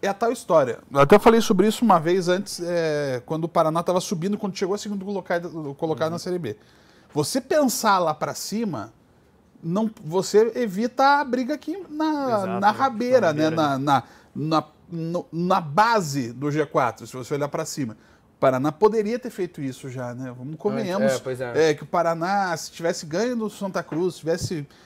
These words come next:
Speaker 1: pelo menos empatado com o
Speaker 2: Com o
Speaker 1: Oeste,
Speaker 2: Oeste aqui em casa.
Speaker 1: seriam mais três pontos, a coisa estaria bem mais encaminhada.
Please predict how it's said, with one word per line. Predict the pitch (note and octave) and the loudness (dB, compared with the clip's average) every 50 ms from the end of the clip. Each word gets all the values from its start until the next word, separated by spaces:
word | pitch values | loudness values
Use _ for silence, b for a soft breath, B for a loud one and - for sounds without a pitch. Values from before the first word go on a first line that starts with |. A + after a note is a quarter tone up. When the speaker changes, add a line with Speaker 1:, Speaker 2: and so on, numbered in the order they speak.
| b b - | b b 0
Speaker 1:
pelo | F3 E3+ | 0 0
menos | F#3 G#3+ G#3+ A#3+ | 2 0 0 0
empatado | A3+ A3 G#3+ F3+ - - F#3 F#3+ F#3 F#3 | 2 2 0 0 0 0 0 0 0 -2
com | F3+ - E3+ | -2 0 0
o | D3 C#3+ | 0 0
Speaker 2:
Com | C#3 | 0
o | |
Speaker 1:
Oeste, | C3+ D#3+ G3 A3+ A3 A2 | -2 -2 -2 -4 -6 -6
Speaker 2:
Oeste | A2+ A#2+ C3+ B2 - | -8 -10 -10 -12 -18
aqui | C3+ - - | -20 -20 -20
em | A#2 A2+ | -18 -16
casa. | - A#2+ A#2 A#2+ | -16 -12 -4 -2
Speaker 1:
seriam | C3+ D3 E3+ | 0 0 0
mais | F#3+ G#3 A3 G#3+ | 0 0 -2 -2
três | - G#3+ G#3 A3+ A3 | -4 -6 -6 -6 -8
pontos, | - - F#3 F#3+ G#3+ A3 A3 - | -8 -8 -6 -6 -6 -6 -8 -10
a | E3 C3 | -16 -14
coisa | - - D#3+ E3 F3+ | -8 -8 -6 -6 -6
estaria | F3 - F3 E3 F3+ F#3 | -8 -6 -6 -4 -4 -4
bem | F3 F3 F3+ | -6 -6 -10
mais | F#3 F#3+ F#3+ F#3 F#3+ | -10 -10 -10 -10 -10
encaminhada. | G3 F#3 - G3 G#3 A#3+ B3 G#3+ F3 D#3+ D3 C3 | -10 -8 -8 -8 -8 -6 -8 -6 -4 -4 -4 -6